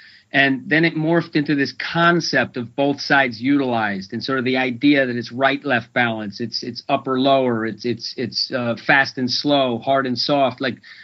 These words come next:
balance of all things became sort of my training mantra.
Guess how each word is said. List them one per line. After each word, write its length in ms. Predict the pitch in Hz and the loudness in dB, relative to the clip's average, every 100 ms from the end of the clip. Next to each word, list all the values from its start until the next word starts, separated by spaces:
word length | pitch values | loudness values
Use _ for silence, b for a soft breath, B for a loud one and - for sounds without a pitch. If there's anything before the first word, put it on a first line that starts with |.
| B _ | B _
balance 380 | 143 151 156 143 | 2 4 0 0
of 100 | 135 | 0
all 200 | 135 127 | 0 0
things 380 | 156 151 135 | -2 0 0
became 540 | 123 131 135 131 127 117 | -2 -6 -4 -2 -2 -2
sort 200 | 135 127 | -2 -2
of 120 | 107 | -2
my 160 | 120 117 | -2 -4
training 440 | - 139 127 117 | -2 -2 0 2
mantra. 580 | 127 139 135 120 104 | 2 2 0 -2 -4